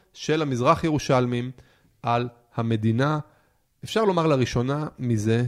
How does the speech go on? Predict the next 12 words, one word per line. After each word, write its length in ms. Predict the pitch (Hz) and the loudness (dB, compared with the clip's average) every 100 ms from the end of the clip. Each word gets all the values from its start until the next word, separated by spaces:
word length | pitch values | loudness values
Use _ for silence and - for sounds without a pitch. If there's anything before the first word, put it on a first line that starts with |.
| 120 | -4
שנים 380 | - 113 113 113 | -4 -2 2 2
רבות. 400 | 110 101 92 - _ _ _ - 127 | 2 0 -2 -10 _ _ _ -10 -4
אביב, 180 | 131 170 | 2 6
אני 100 | 131 | 6
רוצה 240 | 120 185 | 6 8
רגע, 280 | 185 175 170 - - _ _ - | 8 8 4 2 -16 _ _ -4
אני 100 | 123 | 2
רוצה 240 | 120 - | 4 8
לבקש 340 | 208 175 175 170 | 6 6 2 2
ממך 180 | 175 139 | 4 4
להתייחס 680 | 127 - 85 180 208 208 - - _ _ _ _ _ | 4 4 4 4 4 2 -6 -20 _ _ _ _ _
להיבט 920 | 123 120 110 117 113 113 190 233 - | -2 0 2 0 0 4 6 6 0